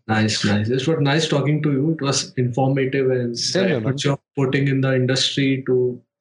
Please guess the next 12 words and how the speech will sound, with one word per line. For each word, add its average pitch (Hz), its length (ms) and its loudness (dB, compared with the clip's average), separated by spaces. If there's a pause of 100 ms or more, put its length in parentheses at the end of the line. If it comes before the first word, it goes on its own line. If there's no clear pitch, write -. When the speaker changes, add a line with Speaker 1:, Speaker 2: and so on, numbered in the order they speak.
(500)
Speaker 1:
eradicate 127 520 0
Speaker 2:
Mm-hmm. 127 160 -2
Speaker 1:
malpractices 123 840 -2
and 110 440 0 (240)
the 127 120 -2
professionalism 127 760 0
you 127 100 2
are 120 80 -2
trying 120 320 0
to 127 60 0
bring 123 440 0
up, - 160 -8